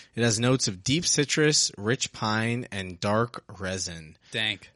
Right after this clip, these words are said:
Speaker 1: Uh, the danky of the danks.
Speaker 2: Dank
Speaker 1: Uh,
Speaker 2: resin.
Speaker 1: it's got some good hops in there, some citrus, some Cascade, some, some Centennial, Chinook, and Crystal hops.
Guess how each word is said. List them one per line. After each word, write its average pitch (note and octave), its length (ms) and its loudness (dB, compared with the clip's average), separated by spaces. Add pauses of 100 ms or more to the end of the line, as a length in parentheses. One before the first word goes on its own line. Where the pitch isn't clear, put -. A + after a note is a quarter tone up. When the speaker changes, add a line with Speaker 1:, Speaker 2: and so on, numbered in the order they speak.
(140)
Speaker 1:
Uh, F2+ 300 -2
the F#2+ 140 -6
danky A#2 480 2
of G2 160 -4
the F#2+ 60 -10
danks. G#2 640 0
Speaker 2:
Dank A2+ 120 -2
Speaker 1:
Uh, F#2+ 480 2
Speaker 2:
resin. G2+ 160 -4
Speaker 1:
it's G#2 180 -2
got C#3 220 2
some C3+ 140 -2
good C#3 140 4
hops B2+ 340 4
in C3+ 80 -4
there, C#3+ 200 2
some A2 220 0
citrus, B2+ 460 2
some G2+ 140 -4
Cascade, A#2 600 2
some, A2 160 -2
some G2+ 340 -6
Centennial, A#2 960 0
Chinook, A2 600 -2
and G2+ 160 -10
Crystal A2 420 -4
hops. - 720 -4